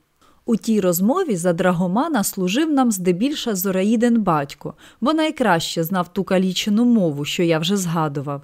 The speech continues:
Дівчина теж трохи по такому закидала, та більше все-таки на кивах та на мигах думку свою ясувала. От говоримо ми так про се, про те, аж надбіг маврюк якийсь, репетуючи на все горло, що через мур там чи огорожу перескочило в сад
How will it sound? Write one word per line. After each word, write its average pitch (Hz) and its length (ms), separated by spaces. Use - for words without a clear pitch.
Дівчина 370 540
теж 226 360
трохи 240 420
по 208 120
такому 226 460
закидала, 196 720
та 208 100
більше 302 400
все-таки 262 520
на 226 140
кивах 277 520
та 190 160
на 180 160
мигах 247 480
думку 185 380
свою 175 420
ясувала. 160 720
От 330 220
говоримо 262 720
ми 269 120
так 247 240
про - 220
се, 277 480
про 175 160
те, 262 440
аж 220 220
надбіг 240 500
маврюк 262 520
якийсь, 190 460
репетуючи 247 760
на 233 100
все 196 280
горло, 214 580
що - 200
через 220 360
мур 285 280
там 165 300
чи 208 180
огорожу 190 580
перескочило 262 760
в 233 60
сад 381 240